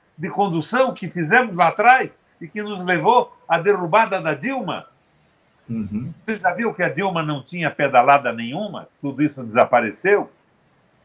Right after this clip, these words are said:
Speaker 1: Você viu que o Lula não tinha um processo válido e ele não, nunca foi corrupto na vida? Era um presidente da República com a circunstância da corrupção nacional em volta,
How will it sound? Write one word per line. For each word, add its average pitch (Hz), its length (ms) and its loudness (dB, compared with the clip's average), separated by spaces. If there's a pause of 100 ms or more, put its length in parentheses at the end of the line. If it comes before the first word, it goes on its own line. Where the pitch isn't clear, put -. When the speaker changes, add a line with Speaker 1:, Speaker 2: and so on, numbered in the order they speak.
(520)
Speaker 1:
Você 170 140 2
viu 208 240 8
que - 200 -12 (280)
o 147 100 -4
Lula 165 460 6 (180)
não 151 240 -8
tinha 185 260 -2
um 165 140 -6
processo 151 720 0
válido 143 680 2 (140)
e 180 140 4
ele 165 100 8
não, 151 140 -8
nunca 147 360 -4
foi 165 200 -2
corrupto 143 560 -2
na 113 120 -4
vida? 135 480 0 (1300)
Era 175 160 2
um 165 60 0
presidente 160 460 0
da 139 120 4
República 151 680 4
com - 100 -8
a 127 60 -4
circunstância 151 720 -2
da 143 120 2
corrupção 143 500 -4
nacional 143 580 -2
em 113 60 -14
volta, 165 460 2